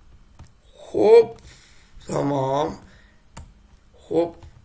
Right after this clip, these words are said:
Abi şurada ölme ya. Ha, ya şurada.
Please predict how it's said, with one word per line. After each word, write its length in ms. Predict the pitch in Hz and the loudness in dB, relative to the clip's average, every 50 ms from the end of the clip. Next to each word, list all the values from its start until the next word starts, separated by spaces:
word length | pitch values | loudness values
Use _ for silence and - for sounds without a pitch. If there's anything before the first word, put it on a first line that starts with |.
| - - - - - - - - - - - - - - | -20 -20 -20 -20 -20 -20 -20 -20 -20 -20 -20 -20 -10 -4
Abi 220 | - 139 147 147 139 | 0 2 2 2 2
şurada 260 | 127 - 170 170 165 - - - - - - - - | -2 -4 -4 -4 -6 -6 -8 -12 -20 -20 -20 -4 2
ölme 460 | 160 170 180 190 190 185 165 147 139 | 4 6 6 6 4 2 0 -2 -4
ya. 400 | 143 131 123 120 120 120 117 120 120 | -4 -4 -4 -4 -4 -6 -8 -8 -6
Ha, 440 | 131 131 139 151 160 170 180 185 170 | -2 2 4 6 6 8 8 8 8
ya 240 | 160 170 160 156 135 | 8 8 6 6 4
şurada. 420 | 127 - 185 190 185 175 156 - | 2 -2 -6 -4 -2 -4 -4 -4